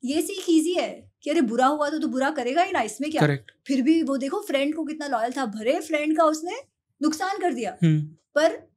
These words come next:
Speaker 1: नुकसान किया तो भी क्या हुआ, फ्रेंड के साथ खड़ा रहा ना। मैं हमेशा ये कहती हूँ कि जब आप कहते हैं कि कोई किसी का अच्छा मित्र है, मतलब क्या?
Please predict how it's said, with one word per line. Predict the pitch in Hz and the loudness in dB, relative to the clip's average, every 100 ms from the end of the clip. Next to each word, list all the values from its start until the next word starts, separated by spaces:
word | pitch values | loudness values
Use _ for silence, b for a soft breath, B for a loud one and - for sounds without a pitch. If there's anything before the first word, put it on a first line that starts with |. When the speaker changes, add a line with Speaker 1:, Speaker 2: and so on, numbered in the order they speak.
| - | -8
Speaker 1:
नुकसान | 240 - 339 349 370 | -8 -4 -2 0 -2
किया | 381 | -6
तो | 370 | -4
भी | 339 | -4
क्या | 320 320 | -2 -2
हुआ, | 262 | -2
फ्रेंड | 220 262 247 | -2 -4 -6
के | 262 | -4
साथ | 302 294 311 | -4 -4 -6
खड़ा | 254 220 | -10 -8
रहा | 208 | -10
ना। | 370 | -10
मैं | 381 | -6
हमेशा | 330 370 554 | -6 -4 -4
ये | 494 | -4
कहती | 349 269 | -4 -6
हूँ | 294 | -6
कि | 311 | -6
जब | 339 | -4
आप | 403 403 | -6 -6
कहते | 277 247 | -8 -6
हैं | 349 | -8
कि | 370 | -8
कोई | 320 311 | -8 -8
किसी | 311 349 | -8 -8
का | 349 | -8
अच्छा | 285 - | -8 -8
मित्र | 339 254 - 359 | -8 -8 -8 -6
है, | 294 214 | -4 -4
मतलब | 247 294 370 | -8 -8 -6
क्या? | 359 277 - | -2 -2 -4